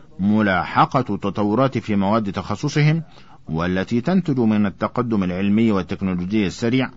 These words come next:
وبعض المعلمين القدامى يرفض التجديد ويميل إلى القديم. ثالثا، تعدد حركات النقل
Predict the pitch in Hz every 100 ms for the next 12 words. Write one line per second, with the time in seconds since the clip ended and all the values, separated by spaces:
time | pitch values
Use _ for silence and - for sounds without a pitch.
0 | - - - - 92 101 143 127 110 101
1 | 92 95 110 117 90 87 101 110 107 95
2 | 110 180 170 - 90 82 101 92 85 95
3 | 92 82 - 90 98 85 90 95 90 71
4 | 90 104 147 117 69 60 58 - - -
5 | - - - - - - 139 151 - 69
6 | 60 - - - - - - - - 110
7 | 101 156 180 160 139 113 117 110 98 95
8 | 101 135 131 76 -